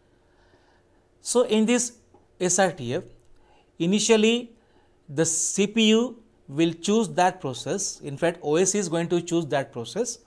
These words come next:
which is having the smallest burst time available at that instant here.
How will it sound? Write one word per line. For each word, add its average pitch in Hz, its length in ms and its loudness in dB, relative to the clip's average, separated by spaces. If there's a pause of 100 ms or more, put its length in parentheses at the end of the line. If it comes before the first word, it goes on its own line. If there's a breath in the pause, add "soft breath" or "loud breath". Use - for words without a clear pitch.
(580 soft breath)
which 143 200 -6
is 233 140 2
having 170 420 0 (280 soft breath)
the 151 160 0
smallest 160 720 2
burst 156 260 0
time 165 320 -2 (880)
available 170 640 4 (220 soft breath)
at 127 180 -6
that 143 180 -2
instant 117 380 -10
here. 196 200 -6